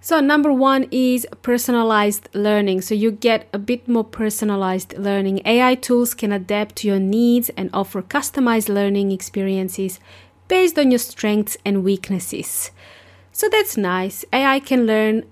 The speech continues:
with you, okay? Number two, convenience. A I powered learning tools can be accessed anytime, anywhere, and learners can progress at their own pace.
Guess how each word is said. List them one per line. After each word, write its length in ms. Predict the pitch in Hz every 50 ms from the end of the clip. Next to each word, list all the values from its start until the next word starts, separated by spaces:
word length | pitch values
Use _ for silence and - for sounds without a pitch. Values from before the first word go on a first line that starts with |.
| _ _ -
with 400 | 208 202 185 220 220 185 - -
you, 320 | 175 180 185 - 180 185 -
okay? 400 | - - 214 208 220 262 254 - _ _ - - - - - _ _ _ _ _ _ _ _ _ _ _ _ _ _ _ _ _ _ _ _ _ -
Number 280 | 269 294 320 302 302 311
two, 680 | - - - - - 320 294 277 277 294 359 370 - -
convenience. 1080 | - - 302 285 240 226 277 277 294 302 320 302 285 226 180 170 175 - - - - - _
A 160 | - 247 262 262
I 140 | 262 262
powered 460 | 262 262 - 247 262 254 247 254 254 240
learning 420 | 247 247 247 240 247 247 247 240
tools 320 | 240 - 254 247 247 233
can 220 | - - 240 226 226
be 100 | 233 233 -
accessed 480 | 254 254 233 - - - 254 254 - - - -
anytime, 680 | 294 294 277 277 269 - - 262 254 254 247 254 254 254 - -
anywhere, 600 | 277 285 285 262 208 202 208 208 208 208 208 -
and 180 | - 208 208 208
learners 380 | 214 220 214 214 214 208 214 -
can 380 | - - 208 208 208 208 208 - - - - - - - _ _
progress 500 | - 339 339 269 285 262 254 254 - - - -
at 160 | - 226 214 202
their 160 | 214 214 214
own 360 | - - 208 214 214 214 214
pace. 680 | - - - 294 311 240 175 - - - - - -